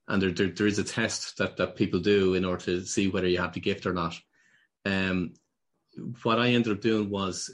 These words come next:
doing a lot of healing sessions for people that would come to the house. And they would come to the house with, in, in all different things, whether it be cancer, rheumatism, you name it, a whole range of different, um, ailments or, or illnesses. And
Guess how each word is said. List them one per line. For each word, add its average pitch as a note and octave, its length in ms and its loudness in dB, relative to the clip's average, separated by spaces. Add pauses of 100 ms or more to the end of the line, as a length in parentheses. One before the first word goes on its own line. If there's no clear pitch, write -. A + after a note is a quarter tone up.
doing G#2+ 240 2
a G2+ 40 4
lot G2 180 0
of F2+ 100 -4
healing G2 280 2
sessions G2+ 400 -2
for F#2 120 -4
people F#2 300 -2
that F2 80 0
would F2+ 160 -2
come F#2 140 -2
to F2 100 -6
the F2 80 0
house. E2+ 380 -2 (760)
And F#2+ 420 2
they - 220 0
would F#2+ 140 0
come A2+ 120 2
to G#2 100 -2
the G2 60 -2
house G2 180 0
with, F#2+ 100 0
in, G2 260 -6
in G2+ 160 -4
all G#2 220 2
different F#2+ 260 0
things, F2 300 -2
whether F#2 120 0
it F2+ 100 2
be - 0 -
cancer, F#2+ 520 0
rheumatism, F#2 720 0 (480)
you G#2+ 140 2
name G2 240 2
it, F2+ 180 -2
a E2 200 -2
whole G2 180 2
range F#2+ 360 0
of F2 80 -2
different, E2+ 520 -4 (100)
um, F2 540 -2
ailments F#2 480 0
or, F2 340 -2
or F2 220 -4
illnesses. F#2 520 -2 (640)
And G2 440 2